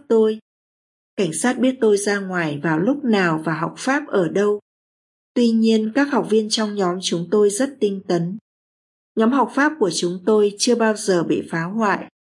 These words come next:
và chúng tôi không bao giờ dừng bước trong việc trợ giúp sư phụ chứng thực pháp.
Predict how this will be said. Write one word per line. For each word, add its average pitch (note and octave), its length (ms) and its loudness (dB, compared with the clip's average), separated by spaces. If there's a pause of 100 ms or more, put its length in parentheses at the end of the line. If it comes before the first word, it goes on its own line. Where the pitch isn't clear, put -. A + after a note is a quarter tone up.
(120)
và G#3+ 220 0
chúng G3+ 280 -2
tôi A#3+ 200 4
không A#3 200 -4
bao A3+ 160 2
giờ G3 200 0
dừng D#3+ 340 -4
bước C#4 200 0
trong G#3 320 -4
việc F#3 220 0
trợ - 320 -2
giúp C#4 260 -2
sư - 300 0
phụ - 300 0
chứng E3+ 320 -4
thực A#3 200 -2
pháp. C4 340 -6